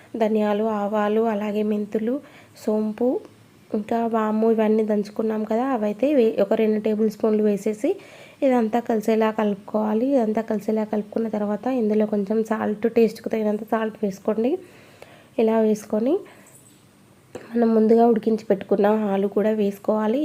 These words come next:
ఇందులో టేస్ట్‌కు తగినంత కారం వేసుకోండి, కొంచెం వేసుకుంటే సరిపోతుంది.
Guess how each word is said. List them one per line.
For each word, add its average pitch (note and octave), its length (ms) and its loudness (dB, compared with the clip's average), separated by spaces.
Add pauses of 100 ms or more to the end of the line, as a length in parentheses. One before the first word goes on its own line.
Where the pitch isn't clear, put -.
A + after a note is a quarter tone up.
ఇందులో A3+ 260 -2
టేస్ట్‌కు A#3 440 0
తగినంత G#3 400 0
కారం G#3+ 380 -2
వేసుకోండి, G#3 440 -2
కొంచెం A3 340 2
వేసుకుంటే G#3 440 -2
సరిపోతుంది. G#3 680 -2